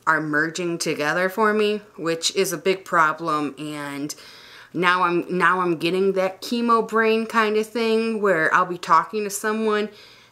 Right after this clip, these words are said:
and if they interject, I'm like, "I lost what I was trying to say." And it's very, very difficult because you're like, "I know I had a point," and then the person's like,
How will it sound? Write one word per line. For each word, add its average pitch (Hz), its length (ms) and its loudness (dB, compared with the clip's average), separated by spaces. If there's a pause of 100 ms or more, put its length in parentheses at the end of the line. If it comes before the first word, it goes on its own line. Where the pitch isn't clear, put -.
and 160 160 -6
if 165 140 -8
they 165 140 2
interject, 180 960 -2
I'm 160 220 -8
like, 156 280 -8
"I 147 840 -2
lost 165 500 2
what 208 80 2
I 214 80 2
was 202 140 -2
trying 190 280 -2
to 175 60 -6
say." 147 540 -10 (480)
And 127 180 -10
it's - 160 -14
very, 311 380 6
very 254 260 4
difficult 202 600 0
because 170 600 -2 (320)
you're 156 120 -6
like, 147 200 -2
"I 139 140 -8
know 220 260 4
I 302 80 4
had 285 200 4
a 269 80 -4
point," 254 680 -2 (680)
and 156 140 -8
then 160 400 -6 (460)
the 151 80 -10
person's 180 440 0
like, 156 280 -4